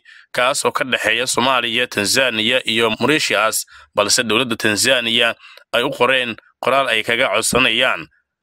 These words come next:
in Soomaaliya ay ugu tanaasusho kursiga Qaramada Midoobay. Hadalkan ayaa ku soo aadaya iyada oo hadal hayn xooggan ay ka dhalatay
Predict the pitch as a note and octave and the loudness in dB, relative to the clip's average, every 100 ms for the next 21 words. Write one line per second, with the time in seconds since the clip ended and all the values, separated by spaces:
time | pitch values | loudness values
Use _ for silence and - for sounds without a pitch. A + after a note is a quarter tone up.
0 | - C#3 - A#2+ B2 G#2+ G#2+ A#2 G#2+ G#2+ | -2 0 0 2 2 2 0 0 0 0
1 | G#2 C3+ A#2 G2 F2+ F#2 A2+ A2+ G2 _ | -2 -2 0 -2 -2 -2 2 2 0 _
2 | _ - C3+ B2+ A2 G#2+ G#2+ A2 G#2 F#2+ | _ -4 -2 0 0 0 0 0 0 -2
3 | F#2+ A#2 A2+ - _ - - - C3 B2 | 0 0 -2 -8 _ -20 -20 -6 -4 -4
4 | G#2 A2+ G#2+ G#2 - - A2 A2 A#2+ A2+ | -4 -2 0 0 0 0 2 0 0 0
5 | A2 G#2+ B2+ A2 G2 A2 G#2 A2 A2 A2+ | 0 0 0 0 2 4 4 2 0 -2
6 | B2 C3+ C#3 - A2+ G2+ B2+ C#3 A2+ A2 | -4 -4 -6 -4 -4 -2 -2 0 -2 -2
7 | A2 G2 F2 A2+ A2 | -2 -2 -2 0 0